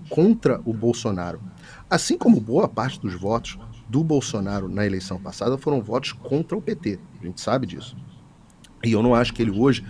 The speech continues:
consiga capturar todo aquele sentimento anti-P T ainda da forma que ele capturou em dois mil e dezoito, que é um pouco do que ele vai tentar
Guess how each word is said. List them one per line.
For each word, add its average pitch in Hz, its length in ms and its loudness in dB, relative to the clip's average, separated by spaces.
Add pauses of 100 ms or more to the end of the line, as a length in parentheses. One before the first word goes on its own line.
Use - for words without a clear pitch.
(320)
consiga 123 420 -2
capturar 123 1040 0
todo 170 220 8
aquele 139 260 2
sentimento 117 580 -2
anti-P 113 340 0
T 95 280 -6
ainda 113 500 2
da 110 140 2
forma 120 280 0
que 113 120 -4
ele 117 60 -2
capturou 123 360 -2
em 135 40 2
dois 135 160 0
mil 139 100 -2
e - 20 -6
dezoito, 139 420 0 (280)
que - 140 -8
é 311 40 2
um 294 100 4
pouco - 200 4
do 240 80 -6
que - 80 -6
ele 262 80 -2
vai 220 160 -4
tentar 175 420 -4